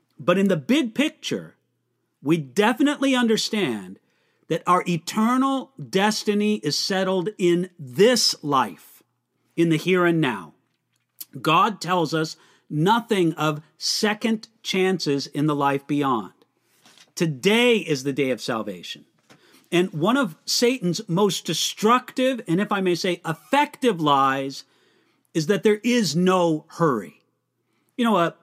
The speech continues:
story preachers like to tell, and it's really just a story because, of course, something like this never really happens, but, uh, a, a, a man is talking to Satan, and Satan's towing, telling him all his tools. And the tools of Satan include things like the, the lie that there is no God,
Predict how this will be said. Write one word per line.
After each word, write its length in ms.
story 580
preachers 560
like 200
to 80
tell, 340
and 100
it's 140
really 220
just 240
a 60
story 380
because, 300
of 60
course, 200
something 220
like 100
this 180
never 220
really 180
happens, 380
but, 160
uh, 360
a, 60
a, 320
a 100
man 300
is 200
talking 500
to 100
Satan, 260
and 100
Satan's 340
towing, 580
telling 320
him 100
all 200
his 180
tools. 720
And 120
the 80
tools 420
of 120
Satan 300
include 340
things 240
like 220
the, 160
the 140
lie 420
that 180
there 140
is 300
no 180
God, 680